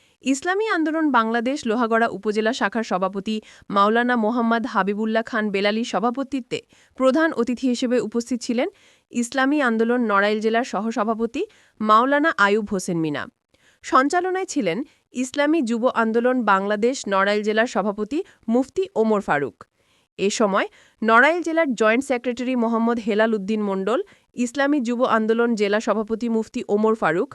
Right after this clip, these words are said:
সাংগঠনিক সম্পাদক মুফতি মোহাম্মদ জহিরুল ইসলাম, ইসলামী আন্দোলন বাংলাদেশ লোহাগড়া উপজেলা শাখার সেক্রেটারি মোহাম্মদ হাফিজুর রহমান খান, জয়েন্ট সেক্রেটারি মোহাম্মদ জিয়াউল ইসলাম,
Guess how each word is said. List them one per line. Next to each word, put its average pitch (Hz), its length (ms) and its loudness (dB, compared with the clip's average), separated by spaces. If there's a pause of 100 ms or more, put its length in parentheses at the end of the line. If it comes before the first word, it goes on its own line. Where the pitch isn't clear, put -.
(160)
সাংগঠনিক 247 680 0
সম্পাদক 226 600 -2
মুফতি 226 300 -4
মোহাম্মদ 226 380 0
জহিরুল 214 380 0
ইসলাম, 214 340 0 (400)
ইসলামী 302 520 2
আন্দোলন 240 440 2
বাংলাদেশ 214 520 2
লোহাগড়া 214 440 2
উপজেলা 214 460 -2
শাখার 240 280 -4
সেক্রেটারি 214 580 -6 (360)
মোহাম্মদ 240 440 2
হাফিজুর 240 460 -2
রহমান 214 360 0
খান, 220 320 0 (440)
জয়েন্ট 226 340 4
সেক্রেটারি 277 500 -2
মোহাম্মদ 254 420 2
জিয়াউল 214 400 2
ইসলাম, 202 380 -2